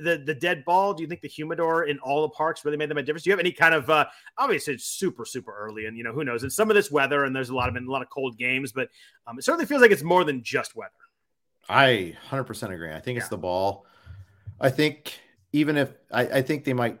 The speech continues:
Speaker 2: fix the ball and then not tell us, and then it'll be super happy fun ball again.
Speaker 1: They would,
Speaker 2: And
Speaker 1: Jeff, they would never do that midseason. That's
Speaker 2: No,
Speaker 1: crazy
Speaker 2: they would
Speaker 1: talk.
Speaker 2: never do that to us.
Speaker 1: Yeah.
Speaker 2: Never, never, never, never. Uh, wouldn't even think of it.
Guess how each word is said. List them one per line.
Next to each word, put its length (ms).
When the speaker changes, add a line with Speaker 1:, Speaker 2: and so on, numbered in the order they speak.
Speaker 2:
fix 380
the 60
ball 240
and 100
then 140
not 220
tell 220
us, 200
and 100
then 80
it'll 160
be 100
super 280
happy 200
fun 220
ball 220
again. 460
Speaker 1:
They 60
would, 100
Speaker 2:
And 220
Speaker 1:
Jeff, 280
they 100
would 100
never 260
do 140
that 160
midseason. 460
That's 180
Speaker 2:
No, 120
Speaker 1:
crazy 160
Speaker 2:
they 100
would 120
Speaker 1:
talk. 60
Speaker 2:
never 200
do 140
that 180
to 160
us. 180
Speaker 1:
Yeah. 60
Speaker 2:
Never, 500
never, 300
never, 320
never. 320
Uh, 240
wouldn't 160
even 200
think 180
of 100
it. 140